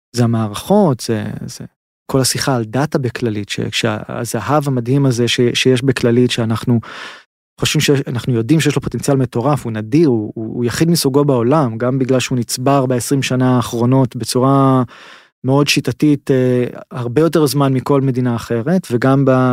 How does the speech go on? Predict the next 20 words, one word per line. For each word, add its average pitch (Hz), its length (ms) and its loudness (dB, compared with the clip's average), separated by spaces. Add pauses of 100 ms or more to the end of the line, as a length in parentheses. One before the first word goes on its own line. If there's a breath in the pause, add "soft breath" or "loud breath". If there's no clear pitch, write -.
בעובדה 120 360 0
שאנחנו, 120 540 -2
יש 113 100 -2
לנו 120 160 -2
גם 120 180 0
בתי 113 180 -2
חולים 160 320 2
וגם 113 260 -2
קהילה, 147 400 0
אז 127 140 -2 (500 loud breath)
יש - 120 -2
לנו 147 100 0
דאטה 147 220 0
באמת 139 360 0
שהוא 127 160 -2
מאוד, 135 320 0
אה, 113 680 0 (420)
מאוד 147 300 2
בעל 127 240 2
ערך. 113 340 -8